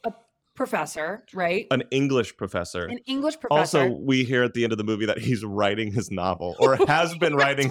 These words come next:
Speaker 1: right,
Speaker 2: his novel,
Speaker 1: has
Speaker 2: where he's
Speaker 1: been
Speaker 2: like,
Speaker 1: writing his
Speaker 2: "Better
Speaker 1: novel.
Speaker 2: finish my novel." <laughs> I was like, "Maybe you were too busy writing your <laughs> novel to make sure your daughter was staying at home when she was grounded."
Speaker 1: And then the stepmom's
Speaker 2: The,
Speaker 1: job
Speaker 2: the
Speaker 1: was just
Speaker 2: stepmom,
Speaker 1: a, a
Speaker 2: fabric
Speaker 1: fab-,
Speaker 2: designer.
Speaker 1: fabric designer.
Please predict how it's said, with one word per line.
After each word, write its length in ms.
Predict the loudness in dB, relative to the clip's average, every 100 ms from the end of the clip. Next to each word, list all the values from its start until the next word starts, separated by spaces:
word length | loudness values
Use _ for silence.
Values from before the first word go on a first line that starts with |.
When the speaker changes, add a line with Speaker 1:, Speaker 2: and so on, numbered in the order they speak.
| 4
Speaker 1:
right, 120 | 4
Speaker 2:
his 80 | 4
novel, 320 | 2 4 2
Speaker 1:
has 80 | 2
Speaker 2:
where 100 | 0
he's 80 | 0
Speaker 1:
been 40 | 0
Speaker 2:
like, 20 |
Speaker 1:
writing 260 | 0 -2 -6
his 140 | -6
Speaker 2:
"Better 240 | 0 0 2
Speaker 1:
novel. 140 | 0
Speaker 2:
finish 340 | 0 0 0
my 180 | 0 2
novel." 600 | 4 4 2 2 0 -2 -8
<laughs> 100 | -4
I 120 | -4 -2
was 140 | -4 2
like, 240 | 2 2 -4 _ -16 -2
"Maybe 280 | 0 2
you 80 | 2
were 100 | 2
too 180 | 2 2
busy 260 | 2 2 2
writing 380 | 4 2 2 0
your 120 | 0
<laughs> 0 |
novel 280 | 0 0 2
to 80 | 2
make 180 | 2
sure 180 | 0 0
your 160 | 2 4
daughter 380 | 4 4 2 2
was 180 | 0
staying 280 | 0 2 2
at 100 | 2
home 280 | 2 2 0
when 100 | -2
she 180 | -6 -8 -8
was 140 | -4
grounded." 560 | 2 4 4 2 0 -2 -12 -20 -14 -12 -2
Speaker 1:
And 200 | 0 2
then 240 | 0 -2 -4
the 100 | -8
stepmom's 800 | -8 -6 -2 -2 0 0 2 4
Speaker 2:
The, 100 | 6
Speaker 1:
job 360 | 8 6 4 4
Speaker 2:
the 60 | 2
Speaker 1:
was 160 | 2
just 160 | -2 2
Speaker 2:
stepmom, 640 | 2 2 2 4 4 0 -8
Speaker 1:
a, 60 | -12 -12 -16
a 60 | -16 -18 _ _ 0
Speaker 2:
fabric 420 | 2 4 2 0
Speaker 1:
fab-, 60 | 0
Speaker 2:
designer. 540 | -4 0 0 2 0
Speaker 1:
fabric 380 | 0 -2 -6 -8
designer. 560 | -10 -10 -8 -10 -16 -20